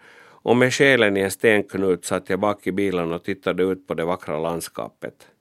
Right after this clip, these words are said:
Vi talade inte mycket med Tapani, och först hemma i Finland läste jag i Time,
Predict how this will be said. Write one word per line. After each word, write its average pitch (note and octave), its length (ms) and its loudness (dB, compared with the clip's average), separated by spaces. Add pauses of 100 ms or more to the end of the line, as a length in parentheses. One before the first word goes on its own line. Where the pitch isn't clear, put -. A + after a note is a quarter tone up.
(380)
Vi G#2 140 -6
talade G2+ 440 2
inte F#2 240 -4
mycket F2+ 300 -4
med E2 140 -4
Tapani, E2+ 460 -2 (480)
och - 280 -6
först C#3 240 -2
hemma C#3 340 4
i G#2 40 0
Finland G#2+ 440 0
läste G#2 340 2
jag F2+ 240 4
i G2+ 120 -4
Time, F#2+ 480 0